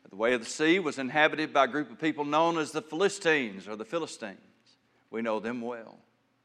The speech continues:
You go a little bit further north and you run into the ancient city of Tyre, the Sidonians. We, we, we know them, uh, the Phoenicians, we know them very well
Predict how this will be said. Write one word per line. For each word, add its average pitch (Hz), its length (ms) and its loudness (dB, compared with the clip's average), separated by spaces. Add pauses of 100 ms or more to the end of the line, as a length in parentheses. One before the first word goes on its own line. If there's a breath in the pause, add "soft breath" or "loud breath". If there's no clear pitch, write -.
(720 soft breath)
You 120 80 -10
go 156 80 10
a 175 80 8
little 185 140 4
bit 175 200 -2
further 208 280 8
north 147 600 2
and 147 380 -4
you 147 320 -6
run 156 160 -4
into 156 160 -4
the 147 320 0
ancient 156 380 -4
city 151 320 -2
of - 160 -12
Tyre, 110 640 -4
the 101 80 -14
Sidonians. 143 920 -4
We, 127 200 -6 (400 loud breath)
we, 127 260 -6
we 110 180 -10
know 127 220 -6
them, 120 420 -8 (140)
uh, 110 80 -6
the 110 100 -14
Phoenicians, 127 460 -10
we 131 120 -6
know 143 200 -4
them 143 320 -6
very 120 260 -4
well 107 560 -10